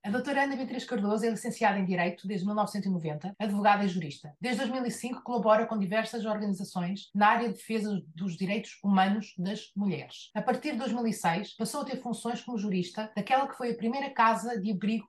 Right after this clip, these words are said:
do país, Lar de Santa Helena, aberta em mil novecentos e noventa e cinco. Depois da Congregação das Irmãs Adoradoras ter deixado de dar continuidade a esta resposta, em dois mil e dezasseis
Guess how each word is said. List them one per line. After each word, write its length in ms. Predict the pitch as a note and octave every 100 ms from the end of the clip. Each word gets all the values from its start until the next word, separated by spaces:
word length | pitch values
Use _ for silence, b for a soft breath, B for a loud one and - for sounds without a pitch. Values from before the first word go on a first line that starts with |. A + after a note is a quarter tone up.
| _
do 120 | G#3+
país, 560 | A3+ A3+ D#3 D3 - -
Lar 220 | F#3+ G3+ A3+
de 100 | -
Santa 220 | G#3+ A3+
Helena, 360 | G3 F3+ F3+ G#3
aberta 500 | F#3 F#3+ G3 - -
em 120 | G#3 G3+
mil 160 | A#3
novecentos 440 | B3+ A#3+ - G#3 G#3
e 20 |
noventa 240 | F3+ F3+
e 60 | F3+
cinco. 260 | - C3+ -
Depois 280 | F#3 D4+
da 80 | B3+
Congregação 760 | B3+ D#4+ - C#4 - A3+ F#3+ F3+
das 160 | G3
Irmãs 340 | A3 G#3+ F3+ E3+
Adoradoras 720 | F3+ G#3 G3 F#3 E3 D#3 -
ter 120 | G#3+
deixado 340 | G3 G3+ C4 B3
de 80 | A3
dar 220 | G3+ -
continuidade 600 | - A#3 A3+ A3 F#3+ E3+
a 40 |
esta 160 | F3 E3
resposta, 600 | - - F3+ G3+ - C4
em 120 | F#3+
dois 120 | G3+ F#3
mil 140 | C4+
e 60 | C#4
dezasseis 540 | D4 - A3 G3+ G#3